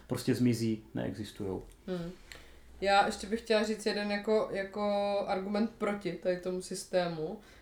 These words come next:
Speaker 2: který možná, kdyby jsme nebyli takový idealisti, utopisti a vizionáři, tak bychom jako zmínili taky. A to je jako složitost organizace, jo, tady toho systému.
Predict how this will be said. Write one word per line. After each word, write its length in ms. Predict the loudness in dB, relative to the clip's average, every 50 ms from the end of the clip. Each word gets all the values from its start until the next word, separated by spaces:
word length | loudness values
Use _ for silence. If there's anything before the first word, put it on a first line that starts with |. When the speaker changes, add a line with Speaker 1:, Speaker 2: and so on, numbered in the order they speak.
| -20 -20
Speaker 2:
který 460 | -10 2 2 4 6 6 6 6 6
možná, 360 | 4 2 0 2 2 2 2
kdyby 240 | 2 0 -2 -2 -4
jsme 160 | -4 -2 0
nebyli 280 | 2 2 2 2 0 0
takový 300 | 0 -2 -4 -4 -4 0
idealisti, 640 | 0 0 2 4 4 4 4 2 0 -2 -2 -4 -4
utopisti 640 | -4 -2 -2 -4 -2 -2 -4 -6 -6 -2 2 2 2
a 60 | 2
vizionáři, 680 | 2 0 0 2 0 2 2 0 0 0 0 0 -2 -4
tak 140 | -4 -6 -8
bychom 380 | -6 -8 -10 -10 -6 -2 0
jako 240 | 0 0 0 -2 -6
zmínili 400 | -4 -2 -2 -2 -2 0 -2 -2
taky. 400 | -2 -2 -4 -4 -4 -6 -6 -6 -6 -12 -20 -20 -20 -20 -10 -8
A 80 | -8 -6
to 160 | 2 6 8
je 140 | 10 10 10
jako 180 | 8 6 0
složitost 680 | -8 -4 -4 -2 -2 -2 -6 -4 -4 -4 -4 -4 -8 -6 0
organizace, 800 | 0 0 2 2 2 2 2 2 -2 -4 -6 -4 -4 -2 -2
jo, 160 | 0 -2 -2 -4
tady 120 | -4 -6 -6
toho 200 | -4 -6 -6 -6
systému. 720 | -8 -10 -12 -12 -6 -4 -2 -2 -2 -2 -4 -4 -4